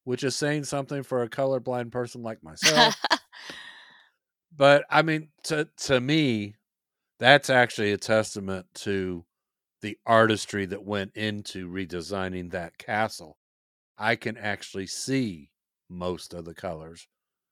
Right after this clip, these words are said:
Speaker 1: and give you a pretty good guess about what they are.
Speaker 2: <laughs> Very cool.
Speaker 1: Yeah.
Speaker 2: I, I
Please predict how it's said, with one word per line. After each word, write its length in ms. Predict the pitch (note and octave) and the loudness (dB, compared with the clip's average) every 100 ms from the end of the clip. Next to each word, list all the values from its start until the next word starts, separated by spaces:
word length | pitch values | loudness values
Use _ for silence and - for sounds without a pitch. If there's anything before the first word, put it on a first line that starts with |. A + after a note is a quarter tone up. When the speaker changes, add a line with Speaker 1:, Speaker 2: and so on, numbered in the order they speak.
| _ _ _ _ _ _ - | _ _ _ _ _ _ -10
Speaker 1:
and 140 | G#2+ | -6
give 180 | G2+ A#2+ | -2 0
you 80 | G#2+ | 0
a 40 | |
pretty 280 | - C#3 C3+ | 0 -2 -2
good 240 | G#2+ G2+ | -2 -4
guess 240 | F#2 G#2 G2+ | -2 -2 -2
about 240 | F#2 G#2+ | -8 -8
what 200 | G2+ A2 | -6 -6
they 120 | A#2 B2 | -6 -6
are. 260 | C#3 - _ _ _ _ _ | -6 -10 _ _ _ _ _
Speaker 2:
<laughs> 400 | - - - - | -16 -14 -16 -12
Very 260 | B2+ - - | -10 -10 -14
cool. 340 | - B2+ - _ - - B3+ A#3 A3+ - - - | -10 -8 -8 _ -18 -14 -12 -12 -14 -18 -20 -20
Speaker 1:
Yeah. 360 | - A#2+ C3 E2+ _ | -10 -8 -8 -10 _
Speaker 2:
I, 220 | - F3+ F3 | -4 -4 -2
I 200 | F3+ G3 | -4 -4